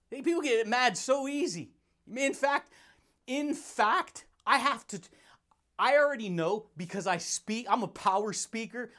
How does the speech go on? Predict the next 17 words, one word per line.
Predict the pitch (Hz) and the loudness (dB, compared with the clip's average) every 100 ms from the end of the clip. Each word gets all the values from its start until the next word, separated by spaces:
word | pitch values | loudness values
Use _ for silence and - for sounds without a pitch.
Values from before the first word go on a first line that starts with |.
| - | -8
I'm | 220 | -4
a, | 180 123 - | -4 -6 -4
I'm | 214 233 | -2 0
a | |
motivational, | 196 202 226 165 185 190 202 190 175 - _ _ _ - | 2 2 2 0 -4 -4 -8 -8 -8 -12 _ _ _ -4
uh, | 185 165 180 | -2 -2 0
uh, | 180 170 139 - _ | 0 0 -2 -8 _
you | 262 | -2
know, | 247 143 147 _ _ | 0 0 -4 _ _
whatever, | 285 302 285 247 | -2 2 2 2
dude. | 170 240 254 175 | -4 -4 -4 -6
Spartan, | - - - - 185 220 214 233 - _ - 392 | -8 -6 -6 0 4 4 2 -8 -12 _ -8 0
<laughs> | 349 - 240 - 247 170 - - - 208 | 0 0 -6 -6 -10 -10 -16 -20 -20 -18
right? | 107 156 214 262 - _ | -2 4 4 2 -4 _
The | 165 | -10
Gideon | 147 117 220 220 214 208 | -6 0 2 2 0 2
army. | 214 226 240 | 2 0 -4